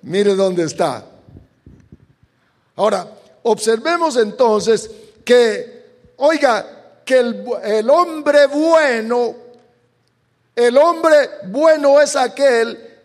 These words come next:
que ha atesorado de lo bueno de Dios en su corazón. Por eso no se quede en casa. No se quede en casa.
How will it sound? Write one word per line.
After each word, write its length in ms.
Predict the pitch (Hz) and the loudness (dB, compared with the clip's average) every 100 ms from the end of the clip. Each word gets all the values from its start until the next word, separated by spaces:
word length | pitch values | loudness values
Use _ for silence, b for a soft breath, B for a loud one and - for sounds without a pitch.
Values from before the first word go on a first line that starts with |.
| _ | _
que 100 | - | 0
ha 60 | 302 | 0
atesorado 1300 | 302 285 247 - 233 233 285 311 277 262 - - - - | 2 0 0 0 2 2 2 2 4 2 0 -12 -20 -20
de 300 | 165 262 247 | 0 2 4
lo 200 | 233 220 | 4 2
bueno 680 | 226 262 320 339 311 285 | -2 0 2 2 2 2
de 180 | 247 240 | 4 0
Dios 680 | 240 285 339 277 269 - - B - | 2 2 4 4 2 0 -10 B -2
en 720 | 302 330 320 294 269 - - | 2 4 2 -2 -10 -12 -20
su 640 | - - 320 339 320 - - | -10 -2 2 2 0 -4 2
corazón. 960 | 302 302 294 285 277 359 320 160 - - _ _ _ - _ _ _ _ _ _ _ | 4 4 4 2 4 4 4 -2 -12 -20 _ _ _ -20 _ _ _ _ _ _ _
Por 180 | - 139 | -14 -8
eso 240 | 175 156 | -8 -8
no 140 | 165 156 | -10 -10
se 120 | 147 | -12
quede 220 | 156 151 | -10 -10
en 80 | 131 | -10
casa. 420 | 143 120 101 - _ _ _ _ _ _ _ _ _ _ _ _ | -10 -10 -12 -20 _ _ _ _ _ _ _ _ _ _ _ _
No 140 | - | -20
se 160 | - 170 | -16 -14
quede 220 | 175 165 | -12 -12
en 60 | 139 | -12
casa. 420 | 127 - - - | -16 -18 -20 -20